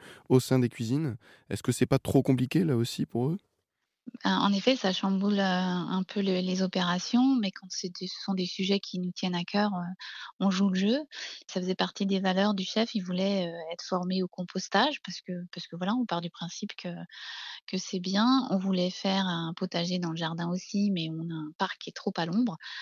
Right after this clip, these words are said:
Speaker 2: En revanche, on a fait les aromates, euh, euh, voilà, on joue le jeu.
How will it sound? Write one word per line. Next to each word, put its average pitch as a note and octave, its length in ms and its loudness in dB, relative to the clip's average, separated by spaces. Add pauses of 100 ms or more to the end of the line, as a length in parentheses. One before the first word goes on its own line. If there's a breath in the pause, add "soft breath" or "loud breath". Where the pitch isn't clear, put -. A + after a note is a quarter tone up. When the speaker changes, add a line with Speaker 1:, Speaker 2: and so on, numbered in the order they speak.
(160 loud breath)
Speaker 2:
En F3 80 2
revanche, F#3 240 0
on F3+ 100 0
a D#3+ 80 0
fait E3+ 120 -6
les E3+ 180 -2
aromates, D#3+ 720 -2
euh, D3+ 340 -8 (760 loud breath)
euh, E3 340 -6
voilà, E3+ 260 2
on D#3+ 180 0
joue F3 140 -2
le F3 60 -2
jeu. D#3 180 -6